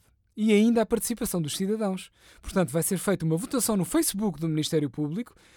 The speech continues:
que já teve de bloquear uma data de perfis falsos criados pelo Sócrates, eh, para eleger o Pinto Monteiro. E, portanto, depois, no fim disto, eh, quem tiver mais votos fica à frente das maiores investigações do país. Eh,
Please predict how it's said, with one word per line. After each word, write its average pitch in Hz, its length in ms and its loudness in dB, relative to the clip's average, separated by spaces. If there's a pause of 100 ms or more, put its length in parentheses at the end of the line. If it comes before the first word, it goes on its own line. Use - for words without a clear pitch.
(260)
que 214 100 -2
já 214 160 2
teve 214 300 -2
de 202 180 -4
bloquear 180 560 -2
uma 139 160 -4
data 156 260 -2
de 147 80 -8
perfis - 360 -6
falsos 190 320 -2
criados 185 340 -2
pelo 208 180 -2
Sócrates, 208 540 -6 (500)
eh, 175 180 -4
para 165 260 0
eleger 156 340 -2
o 143 60 -4
Pinto 143 240 -4
Monteiro. 123 400 -8 (560)
E, 147 200 -4
portanto, 151 340 -6
depois, 190 200 -2
no 196 100 2
fim 214 200 2
disto, - 400 -4 (520)
eh, 135 200 -6
quem 147 120 -4
tiver 147 240 -2
mais 165 200 0
votos 208 260 -4
fica - 360 -4
à - 20 -6
frente 185 420 -2 (400)
das 175 160 0
maiores 165 380 2
investigações 156 560 -2
do 123 80 -10
país. - 440 -10 (800)
Eh, 143 280 -8